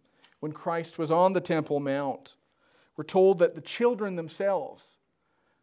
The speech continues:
kids, the children worshiped Jesus on the Temple Mount, and they cried out after their parents, "Hosanna, save us. Blessed is he who comes in the name of the Lord." And when the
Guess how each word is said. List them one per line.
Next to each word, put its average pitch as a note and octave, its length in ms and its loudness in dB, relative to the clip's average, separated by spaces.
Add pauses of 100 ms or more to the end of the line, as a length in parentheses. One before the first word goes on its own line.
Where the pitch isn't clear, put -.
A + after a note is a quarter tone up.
(180)
kids, - 500 2 (460)
the - 60 -12
children D#3+ 680 -2
worshiped E3+ 640 -4
Jesus D3+ 760 -8 (260)
on D3+ 100 -6
the D#3 80 -6
Temple D#3 360 -6
Mount, C#3 500 -10 (320)
and F#3 160 -6
they F3+ 100 -4
cried E3+ 480 -2
out D3+ 480 -4 (260)
after D3 300 -10
their D#3 140 -2
parents, D#3 640 -10 (220)
"Hosanna, D3 760 -8 (480)
save E3 640 -2
us. - 400 -8 (380)
Blessed G3 440 2
is D#3+ 140 -4
he E3+ 140 -4
who D#3+ 120 -2
comes D3+ 380 -4
in D3+ 100 -6
the C#3+ 60 -4
name C3+ 200 -4
of C3+ 60 -8
the B2+ 60 -6
Lord." B2 440 -8 (920)
And D#3 220 -6
when D#3 240 -2
the C#3+ 360 -4